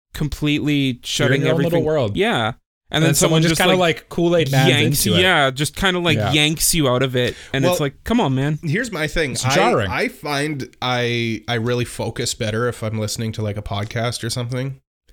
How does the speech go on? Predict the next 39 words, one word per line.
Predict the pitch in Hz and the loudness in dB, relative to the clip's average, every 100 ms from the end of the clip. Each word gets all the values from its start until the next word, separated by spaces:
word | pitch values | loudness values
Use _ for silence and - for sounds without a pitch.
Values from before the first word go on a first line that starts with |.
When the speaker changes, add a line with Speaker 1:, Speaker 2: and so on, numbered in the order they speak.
| _ _ - | _ _ -8
Speaker 3:
I | |
don't | 107 | -4
know | 107 101 | -2 -2
why. | 147 | 0
Speaker 2:
I | |
do | 226 262 | 0 0
too. | - - | 0 0
Speaker 1:
Mm. | - _ _ _ _ _ - | -2 _ _ _ _ _ -4
Speaker 2:
Yeah. | 127 120 | 0 2
Speaker 3:
Uh, | 113 110 107 98 - | 2 0 -2 -4 -4
and | 127 131 | -4 -2
then | 131 127 | -2 -2
somebody | - 139 139 139 | -2 -2 0 -2
will | 127 | -2
come | 143 120 | -2 -4
up | 117 | -4
to | 123 | -4
me | 117 110 | -2 -2
and, | 110 | -2
like, | 107 104 98 - - - _ _ _ | -2 -4 -6 -12 -20 -20 _ _ _
talk | - 117 107 | -8 -8 -8
to | - | -12
me, | 104 - - _ _ _ _ _ _ _ - | -12 -12 -16 _ _ _ _ _ _ _ -10
and | 113 | -6
I'm | 107 | -4
like, | 104 98 | -4 -2
Speaker 1:
Mm-hmm. | 131 135 120 117 | 0 0 -2 -4
Speaker 3:
"You've | 113 104 110 - _ | -8 -8 -10 -18 _
completely | - 110 - 131 120 123 | -8 -8 -4 -6 -4 -4
taken | 131 117 117 | -4 -6 -4
me | 113 | -4
out | 110 110 | -2 -2
of, | |
like, | 110 104 - | -4 -6 -6
the | 113 | -6
zone." | 104 101 90 90 - _ - _ _ - _ _ - | -4 -6 -6 -8 -10 _ -20 _ _ -20 _ _ -6
Speaker 2:
Mm-hmm. | 117 107 | -2 0
Speaker 1:
Yeah. | 120 | 0
Speaker 3:
Yeah. | - | -2